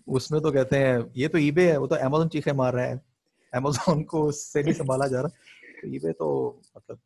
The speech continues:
Speaker 2: eBay को तो आप बड़े अच्छे से,
Speaker 1: जी।
Speaker 2: वो आप करो, instantly आप करो। असल में उसका मैं, अ, इसलिए अभी आपको नहीं कह रहा था कि उसके ऊपर आपकी bleeding as compare to, अ, just प्राइस कम करके sell करने की निस्बत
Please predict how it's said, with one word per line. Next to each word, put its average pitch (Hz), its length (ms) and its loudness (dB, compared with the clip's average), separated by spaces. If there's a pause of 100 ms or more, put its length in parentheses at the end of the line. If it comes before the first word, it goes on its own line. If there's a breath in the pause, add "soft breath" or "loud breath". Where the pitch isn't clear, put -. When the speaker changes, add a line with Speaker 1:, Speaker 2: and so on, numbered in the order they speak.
(100)
Speaker 2:
eBay 131 160 -10
को 131 80 -8
तो 123 100 -6
आप 123 80 -6
बड़े - 260 -16
अच्छे 160 120 -4
से, 143 60 -2
Speaker 1:
जी। 117 220 -6
Speaker 2:
वो 131 140 2
आप 165 120 2 (120)
करो, 180 320 -6
instantly 139 340 -6
आप 123 140 -6
करो। 117 200 -8 (260 soft breath)
असल 165 180 -2
में 190 80 0
उसका 175 200 -2
मैं, 170 180 -2 (140)
अ, 123 300 -2
इसलिए 156 280 -4
अभी 139 180 2
आपको 143 220 0
नहीं 147 140 -2
कह 123 120 0
रहा 123 100 -2
था 151 100 -8
कि 139 100 -8
उसके 135 240 -4
ऊपर 135 400 0
आपकी 120 360 -2
bleeding 117 680 -4
as - 160 -6
compare 123 280 -2 (120)
to, 135 180 -2 (800)
अ, 110 400 0 (140)
just 131 240 0
प्राइस 131 400 -2
कम 123 200 0
करके 123 220 -2
sell 117 220 -2
करने 117 260 -4
की - 260 -8
निस्बत 123 380 -6